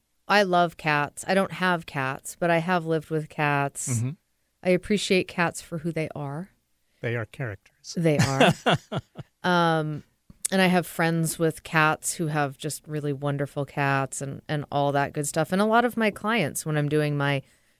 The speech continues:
Speaker 1: private lessons for their dogs,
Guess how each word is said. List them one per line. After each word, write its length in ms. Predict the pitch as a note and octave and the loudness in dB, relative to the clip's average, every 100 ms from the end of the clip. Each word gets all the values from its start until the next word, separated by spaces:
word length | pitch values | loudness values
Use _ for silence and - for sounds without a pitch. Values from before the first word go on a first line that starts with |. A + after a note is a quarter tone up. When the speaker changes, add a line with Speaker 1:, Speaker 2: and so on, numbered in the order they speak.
| _ | _
Speaker 1:
private 260 | G#3 F3 - | 4 4 4
lessons 600 | E3 - D3+ D3 C#3 - _ D#3 - | 2 2 -2 -2 -4 -8 _ -18 -4
for 140 | E3+ | -2
their 180 | D3+ C#3 | 0 0
dogs, 760 | C3 G#3+ F3 B2+ D#3 - - | 2 4 4 0 -6 -10 -12